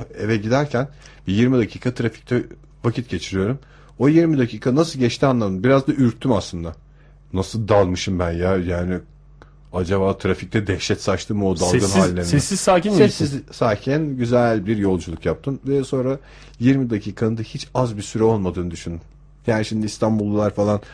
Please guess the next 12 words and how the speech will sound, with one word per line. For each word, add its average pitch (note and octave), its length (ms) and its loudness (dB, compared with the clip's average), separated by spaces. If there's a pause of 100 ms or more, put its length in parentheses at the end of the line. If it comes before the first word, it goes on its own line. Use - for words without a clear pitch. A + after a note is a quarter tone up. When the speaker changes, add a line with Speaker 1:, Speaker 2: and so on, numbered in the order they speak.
(120)
Speaker 1:
her A2+ 200 2
sabah A2 360 0
bir G2+ 180 -2
buçuk - 220 -10
saat G#2 240 0
trafikte - 360 -2
harcıyorum G2 360 0
falan G#2 280 0
diyorlar A#2 280 0
ya. D2+ 100 -8 (120)
Speaker 2:
Hı A#2+ 60 2
hı. B2+ 200 2